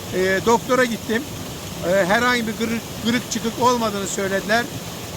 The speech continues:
E, ancak benim ağrım geçmedi. E, filmde de kırık çıkık gözükmüyor. Yalnız burada bir ödem oluştu herhalde. Antibiyotik kullandık.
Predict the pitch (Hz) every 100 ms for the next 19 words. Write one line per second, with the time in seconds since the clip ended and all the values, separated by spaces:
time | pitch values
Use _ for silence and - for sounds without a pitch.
0 | - 185 190 190 190 196 220 233 226 262
1 | - - - - 220 233 262 208 214 240
2 | 196 233 240 226 196 214 277 - - -
3 | - - 165 185 190 190 190 185 233 240
4 | 247 240 233 208 220 - 190 185 - 240
5 | 226 - 202 214 294 - - - - 233
6 | 254 240 214 240 233 233 240 254 262 247
7 | 220 190 - 196 214 196 185 233 277 -
8 | - - - 220 240 - 247 262 233 220
9 | 202 196 208